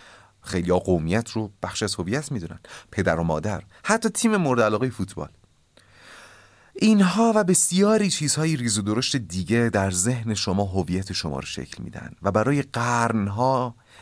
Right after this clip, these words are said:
انسان‌ها خودشون و دیگران رو با هویت و ماهیت می‌شناختن و محک می‌زدن. امروز هم همینطوره. ولی خب ماهیت محوری هم مثل تمام پدیده‌های انسانی طیف دیگه. ممکنه بعضیا، اه،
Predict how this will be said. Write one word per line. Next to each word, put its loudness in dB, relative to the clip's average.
انسان‌ها 2
خودشون -2
و 2
دیگران 0
رو 2
با 4
هویت -2
و -2
ماهیت -4
می‌شناختن -8
و -2
محک 0
می‌زدن. -12
امروز 2
هم 0
همینطوره. -12
ولی 2
خب 4
ماهیت 2
محوری -2
هم 0
مثل -2
تمام 0
پدیده‌های 0
انسانی -4
طیف -2
دیگه. -6
ممکنه 0
بعضیا، 0
اه، -2